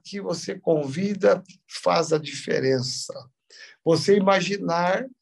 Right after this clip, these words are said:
que em uma célula que tem dez pessoas, se cada uma dessas dez pessoas se comprometerem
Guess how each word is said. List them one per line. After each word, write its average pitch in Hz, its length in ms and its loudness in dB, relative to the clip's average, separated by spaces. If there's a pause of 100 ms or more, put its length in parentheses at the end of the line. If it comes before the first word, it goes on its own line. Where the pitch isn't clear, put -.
(360)
que 190 520 -4 (280)
em 185 300 4
uma 233 240 4
célula 196 1000 0
que 180 180 -16
tem 190 400 -4
dez 202 540 0
pessoas, 147 1200 -4 (420)
se - 360 -6 (100)
cada 220 500 4
uma 226 440 6
dessas 180 460 2
dez 185 380 0
pessoas - 960 -8 (260)
se - 420 -8
comprometerem 208 1080 4